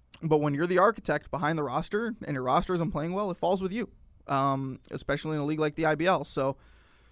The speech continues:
um, yeah, we'll see, again, how the moves work out. But since he's made all those moves at the transaction deadline, oh and three. So not a great start for the Birds.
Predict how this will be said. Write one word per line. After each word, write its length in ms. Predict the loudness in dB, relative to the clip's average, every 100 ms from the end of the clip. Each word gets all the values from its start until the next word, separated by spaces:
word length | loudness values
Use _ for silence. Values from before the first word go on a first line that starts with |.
| _ -6
um, 460 | -2 -2 -2 -6 -12 -20 _ _ _ _ _ _ _ _ _ _ _ 0
yeah, 140 | 0
we'll 140 | 2 -2
see, 480 | -2 -2 -2 -6 -6
again, 420 | -4 0 -2 -4 -10 -4
how 480 | 2 4 4 0 -8 -20 _
the 60 | -6
moves 320 | -2 -2 -2
work 200 | -6 -2
out. 220 | 0 0 0
But 200 | -8 -8 -20 -20 _ _
since 320 | -10 -6 -4
he's 200 | -4 -4
made 220 | -2 0 2
all 160 | 4
those 160 | 2 0
moves 200 | -4 -4
at 100 | -6
the 60 |
transaction 640 | -4 -2 -2 0 -2 -2 -2
deadline, 400 | 0 -2 -4 -8 -14 -12
oh 140 | -8
and 120 | -8
three. 300 | -6 -6 -8 -10
So 360 | -8 -6 -4
not 240 | -2 2 2
a 40 |
great 240 | 2 -4 -4
start 320 | -8 -8 -10 -20 _ _
for 100 | -10
the 80 | -8
Birds. 360 | -6 -10 -12